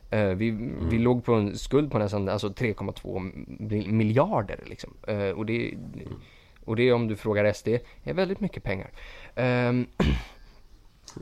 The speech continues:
Speaker 2: Det är fyrtio miljarder.
Speaker 1: <laughs> Ja, precis. Eh, och, eh, det har vi ju liksom, sen, sen Moratti lämnade, det har vi ju liksom fått betala av och vi är inte riktigt där än. Men vi, vi kommer komma dit. Eh,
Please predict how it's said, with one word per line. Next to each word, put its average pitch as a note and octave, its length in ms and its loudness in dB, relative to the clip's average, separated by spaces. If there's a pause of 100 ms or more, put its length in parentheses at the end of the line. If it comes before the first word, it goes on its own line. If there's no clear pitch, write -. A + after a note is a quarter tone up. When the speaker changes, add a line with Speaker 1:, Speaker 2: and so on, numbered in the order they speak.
Speaker 2:
Det - 60 -4
är - 40 -2
fyrtio B2+ 360 -2
miljarder. B2+ 440 2
Speaker 1:
<laughs> - 40 -2
Ja, D#3+ 200 8 (120)
precis. B2+ 420 -2 (640)
Eh, A#2 360 4
och, - 460 0
eh, G#2+ 260 4 (220)
det D3 160 6
har F3 180 4
vi D3+ 100 4
ju C3+ 140 6
liksom, A2 360 2
sen, A2 520 2
sen A#2 140 2
Moratti A2+ 340 4
lämnade, A#2 520 4
det A#2 140 2
har C#3+ 100 4
vi D#3 100 2
ju A#2+ 100 4 (100)
liksom A#2 300 0
fått - 200 -4
betala G#2 420 2
av B2+ 300 6
och G#2 100 -4
vi A#2 100 2
är D3 40 2
inte B2+ 200 -2
riktigt G2+ 280 -2
där A2 220 2
än. F#2+ 220 -2
Men A2+ 360 2
vi, A#2 240 -2 (160)
vi A#2 180 -2
kommer D#3+ 360 4
komma G2+ 280 0
dit. F#2 320 -6
Eh, G#2 240 0